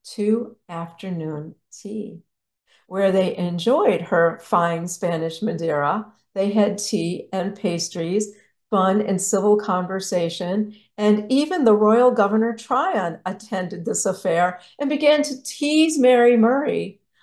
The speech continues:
about her rebel friends, as it was well known that Mary Murray had a close relationship with the New York Sons of Liberty.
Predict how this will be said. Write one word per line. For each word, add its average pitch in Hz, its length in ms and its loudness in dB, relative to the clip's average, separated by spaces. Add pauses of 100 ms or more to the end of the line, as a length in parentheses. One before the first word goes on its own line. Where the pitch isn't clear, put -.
(120)
about 190 720 2
her 247 240 6
rebel 165 420 -2 (140)
friends, 180 440 -2
as 170 160 -6
it - 120 -8
was 175 120 -10
well 202 220 4
known 185 240 2
that - 140 -8
Mary 170 320 0
Murray 170 440 -2 (260)
had 170 120 -12
a - 60 -12
close 269 400 2
relationship 190 640 0
with 170 220 -6
the 190 80 -2
New 175 120 -2
York 160 340 -2
Sons 156 380 -4
of 156 140 -4
Liberty. 160 560 -4